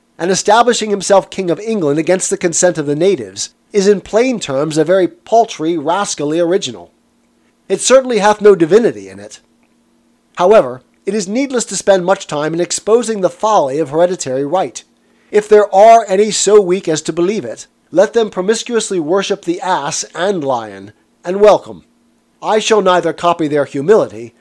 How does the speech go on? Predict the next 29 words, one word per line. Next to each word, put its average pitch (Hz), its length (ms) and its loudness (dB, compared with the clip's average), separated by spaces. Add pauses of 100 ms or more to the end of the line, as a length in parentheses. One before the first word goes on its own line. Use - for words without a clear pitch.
(140)
nor 190 320 6
disturb 151 640 0
their 135 180 0
devotion. 127 600 -6 (1000)
Yet 233 200 6
I 254 80 4
should 302 240 -2
be 294 100 -2
glad 208 340 4
to - 140 -6
ask 143 380 -4
how 190 180 0
they 190 100 0
suppose 185 460 -2
kings 185 400 -8
came 196 320 -8
at 120 140 -16
first. - 460 -14 (520)
The 214 100 -2
question 240 380 -6
admits 208 360 2
but 175 180 0
of 175 100 -2
three 156 320 -2
answers, 160 540 -6 (460)
namely, 165 720 0
either 214 260 2
by 156 180 0
lot, 147 540 -2